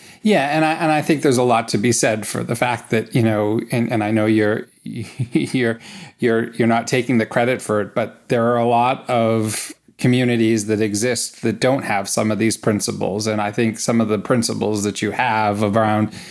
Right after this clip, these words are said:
you know, caught being awesome and, and that communication and "I'm not mad," you know, those are, those are all things that I think also help create a positive community. Um,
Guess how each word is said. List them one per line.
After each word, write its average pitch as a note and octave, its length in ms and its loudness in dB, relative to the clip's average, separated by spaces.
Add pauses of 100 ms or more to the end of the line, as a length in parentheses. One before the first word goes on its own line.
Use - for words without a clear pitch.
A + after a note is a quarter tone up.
(260)
you A#2+ 120 4
know, G2+ 200 2 (120)
caught A#2 280 -2
being G#2+ 280 2
awesome G2 580 0
and, G#2 240 -4
and G#2 120 -2
that G2 180 -4
communication A2 920 0
and G2 280 -6
"I'm A2 200 -2
not G#2+ 220 -2
mad," G2 580 -4
you G#2+ 140 0
know, G2+ 300 -2
those A2 360 -2
are, A#2 80 0
those B2+ 360 2
are A#2+ 120 2
all A#2 200 4
things A2 480 2
that A2 100 -2
I G2+ 140 -2
think G#2+ 240 -4
also G#2+ 500 -2 (440)
help - 380 -2
create A#2+ 640 0
a A#2 60 -4
positive A#2 580 0
community. E3 640 0 (400)
Um, A2 500 0